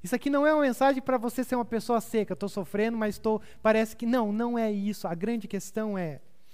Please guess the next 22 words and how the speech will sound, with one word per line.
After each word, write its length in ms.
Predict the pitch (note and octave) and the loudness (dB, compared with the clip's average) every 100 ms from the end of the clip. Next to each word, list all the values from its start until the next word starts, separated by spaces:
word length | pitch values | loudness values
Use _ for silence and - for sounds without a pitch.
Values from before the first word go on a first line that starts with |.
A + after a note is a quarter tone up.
| - - - - | -18 -16 -16 -6
quando 240 | A#3 B3 | -2 -2
você 300 | G#3 A3 - | -2 -4 -2
aprende 480 | A#3+ A#3 G#3 G3 F#3 | -4 -2 -2 -2 -2
a 20 | |
descansar 640 | F3 G3 - G#3+ - G3 F3+ | -4 -6 -4 -6 -4 -4 -2
no 120 | F3+ | -4
travesseiro 540 | G3 F#3 F3 - G3 | -4 -4 -4 -4 -4
confortável, 760 | G3 A3 G#3+ A3 G#3 G3+ G3 F#3 | -2 -6 -4 -6 -2 0 0 0
macio, 640 | G3 F#3 - - G3+ D#3 | -2 -4 -8 -8 -6 -6
da 140 | D#3 F3+ | -4 -6
soberania 640 | - F#3 F#3 F3 G3 G#3+ | -4 -2 0 0 -2 -2
de 120 | E3 | -4
Deus, 560 | E3 D#3+ C#3+ - - - - - - - - - - - - | -6 -6 -8 -12 -16 -16 -16 -18 -18 -18 -16 -16 -16 -16 -12
você 200 | F3 F#3+ | -8 -6
pode 300 | F3+ F#3+ F3+ | -2 -2 -2
olhar 220 | E3+ E3+ | -2 -2
e 40 | E3+ | -4
dizer 200 | D3+ E3+ | -4 -6
assim, 560 | D#3 F3+ E3+ D3 B2 A2 - - - - - - - - - - - - | -6 -8 -8 -8 -12 -14 -16 -16 -16 -16 -16 -16 -16 -16 -16 -16 -16 -8
"Eu 120 | G3 | -8
tô 120 | G3+ | -6
bem. 260 | G3 E3 C3 | -6 -6 -8